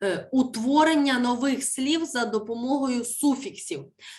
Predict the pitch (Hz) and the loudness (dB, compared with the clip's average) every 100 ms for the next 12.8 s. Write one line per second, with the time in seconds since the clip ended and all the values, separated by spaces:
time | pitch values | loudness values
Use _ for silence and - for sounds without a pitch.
0 | _ 254 294 330 339 - 269 285 277 277 | _ -2 0 -2 -4 -4 -2 -2 -2 -6
1 | 277 269 240 - 202 226 220 262 294 294 | -6 0 0 0 -4 -6 -2 0 0 0
2 | 233 226 220 208 214 226 233 233 - 233 | -2 -4 -4 0 0 0 -2 -6 -6 -4
3 | 208 190 196 202 - 294 311 320 - - | -2 -2 -6 -8 -4 -2 -2 -4 -18 -20
4 | - - 269 294 320 311 302 277 285 277 | -20 0 0 2 -2 -2 2 2 2 -2
5 | 269 269 240 - 254 247 - 294 277 208 | -2 -2 -4 -8 -8 -6 -2 0 2 0
6 | 190 175 180 180 220 226 262 - _ _ | -2 -4 -6 -4 -2 -2 -4 -8 _ _
7 | _ _ _ _ - 202 294 302 254 226 | _ _ _ _ -12 -2 0 0 2 0
8 | 214 208 185 190 - 233 214 233 240 262 | 2 0 0 -2 0 2 2 -2 -2 0
9 | 254 226 208 208 202 214 220 190 - 185 | 0 -2 -4 -4 -2 -2 -2 -6 -6 -12
10 | - 247 247 226 185 185 233 330 - 214 | -2 -2 0 2 2 2 2 0 0 2
11 | 202 269 294 - 330 - 208 233 254 247 | 2 -2 -8 -6 -6 0 0 0 -4 -2
12 | 233 220 - 196 208 185 175 | -2 -2 -4 4 4 4 0